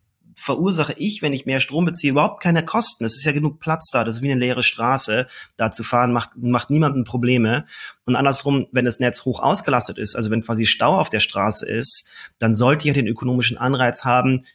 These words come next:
wenn ich kann, lieber wann anders zu fahren, also wann, wann anders Strom zu verbrauchen.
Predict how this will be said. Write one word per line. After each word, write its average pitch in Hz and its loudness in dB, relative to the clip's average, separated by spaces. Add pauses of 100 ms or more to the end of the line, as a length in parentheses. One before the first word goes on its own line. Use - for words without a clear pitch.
wenn 135 2
ich - -2
kann, 170 0 (120)
lieber 143 2
wann 139 4
anders 156 2
zu 123 -4
fahren, 107 2
also 113 0
wann, 107 0
wann 117 2
anders 139 4
Strom 120 0
zu 107 -6
verbrauchen. 104 0